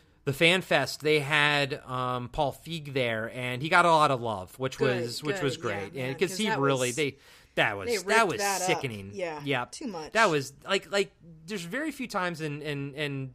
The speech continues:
Speaker 1: ti-, like, my life where I'm like, I just take a step back and, like, look at humanity. I'm like, "That's just sickening, like, what we did there."
Speaker 2: Oh my
Speaker 1: A-, as,
Speaker 2: gosh.
Speaker 1: as a whole, like, as a
Speaker 2: Yeah.
Speaker 1: group, what we did.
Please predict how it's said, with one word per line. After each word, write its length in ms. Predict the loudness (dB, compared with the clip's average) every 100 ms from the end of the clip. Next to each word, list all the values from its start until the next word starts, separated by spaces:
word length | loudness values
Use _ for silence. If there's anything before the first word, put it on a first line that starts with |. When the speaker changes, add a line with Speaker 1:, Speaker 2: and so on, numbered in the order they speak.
| _
Speaker 1:
ti-, 160 | -12 -12 -8
like, 300 | -4 -4 -2
my 100 | -2
life 300 | 0 -2 -2
where 100 | -2
I'm 140 | -2 -2
like, 200 | -6 -8 -20 -20 -12
I 60 | -6
just 180 | -4 -2
take 140 | -2
a 40 |
step 300 | -2 -4 -2
back 260 | -2 -4 -4
and, 100 | -8
like, 140 | -12 -6
look 200 | -6 -6
at 80 |
humanity. 600 | -8 -8 -6 -6 -6 -6
I'm 120 | -6 -8
like, 240 | -10 -12
"That's 260 | -14 -12 -10
just 360 | -10 -10 -10
sickening, 440 | -12 -12 -14 -14 -14
like, 180 | -12
what 180 | -10 -10
we 120 | -10
did 260 | -8 -8 -10
there." 220 | -12 -12
Speaker 2:
Oh 140 | -14 -14 -18
my 100 | -12
Speaker 1:
A-, 280 | -4 0 2
as, 160 | 2
Speaker 2:
gosh. 100 | 2
Speaker 1:
as 180 | 2 2
a 40 |
whole, 380 | 0 0 0 0
like, 160 | -4 0
as 200 | 0 2
a 40 |
Speaker 2:
Yeah. 120 | -2
Speaker 1:
group, 380 | -2 -2 -2 -8 -8
what 180 | -6 -6
we 140 | -6
did. 340 | -6 -8 -8